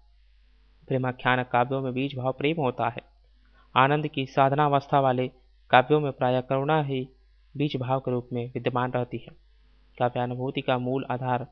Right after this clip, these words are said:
लोकानुभूति है। काव्यानुभूति अपेक्षाकृत अधिक उदात्त होती है।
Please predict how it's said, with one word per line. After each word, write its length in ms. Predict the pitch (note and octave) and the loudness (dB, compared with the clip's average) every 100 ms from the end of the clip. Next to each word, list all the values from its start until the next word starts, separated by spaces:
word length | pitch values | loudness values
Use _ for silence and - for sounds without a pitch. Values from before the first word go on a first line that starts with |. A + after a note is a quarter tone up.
| _ _ - | _ _ -4
लोकानुभूति 680 | C3 C3 C3 B2+ C#3 D3 | -2 0 -2 -4 -4 -2
है। 160 | C#3+ A#2+ - _ _ _ _ _ _ _ | -2 -4 -6 _ _ _ _ _ _ _
काव्यानुभूति 760 | B2+ B2+ B2 A#2+ B2 C3 C#3+ C3 | -2 0 0 -2 -2 -4 -2 -4
अपेक्षाकृत 560 | B2 B2 - C3+ B2+ B2+ | -2 -4 -2 -2 -2 -4
अधिक 260 | B2+ C#3 | -6 -4
उदात्त 320 | B2+ B2+ B2+ | -2 -2 -2
होती 300 | B2+ A#2+ - | -6 -6 -10
है। 140 | - | -14